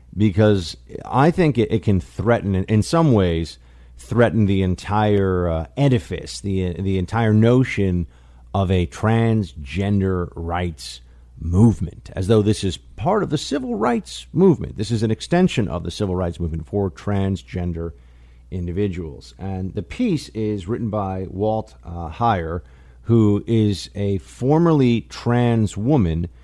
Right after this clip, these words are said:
who had decided that they,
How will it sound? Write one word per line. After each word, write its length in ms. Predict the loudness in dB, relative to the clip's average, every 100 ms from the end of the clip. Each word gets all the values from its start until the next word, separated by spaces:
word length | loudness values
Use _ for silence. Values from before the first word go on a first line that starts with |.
| -20 -14
who 580 | 0 4 4 2 0 -4 -14 -18
had 580 | -6 -2 0 0 -2 -6 -16 -14
decided 880 | -6 -6 -2 0 2 2 0 -2 -8 -12 -10
that 320 | -4 -4 -4
they, 440 | -4 -4 -4 -8